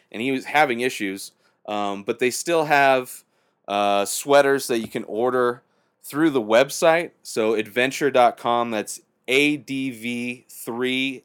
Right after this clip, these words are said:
N T U R E is the website. And then on, on the inside also, uh, it has a patch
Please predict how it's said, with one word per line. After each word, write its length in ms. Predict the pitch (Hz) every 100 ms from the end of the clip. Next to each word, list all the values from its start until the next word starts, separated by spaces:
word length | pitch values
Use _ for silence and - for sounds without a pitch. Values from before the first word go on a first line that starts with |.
| _
N 360 | 117 120 120 113
T 200 | - 127 120
U 180 | 110 110
R 160 | 107 104
E 260 | 107 104 _ _ _ _ _ _ _ _
is 200 | 123 113
the 80 | 107
website. 600 | 107 117 110 120 107 101 _ _ _ _ _ _ _ _ _ _
And 140 | 131 135
then 80 | 139
on, 180 | 143 -
on 160 | 151 160
the 120 | 139
inside 580 | 135 139 139 117 113 -
also, 540 | 104 107 107 107 101 - _ _ _ _ _ _ -
uh, 500 | 104 104 101 95 98
it 140 | - 101
has 320 | 120 107 101
a 60 | 104
patch 680 | - 107 107 104 - -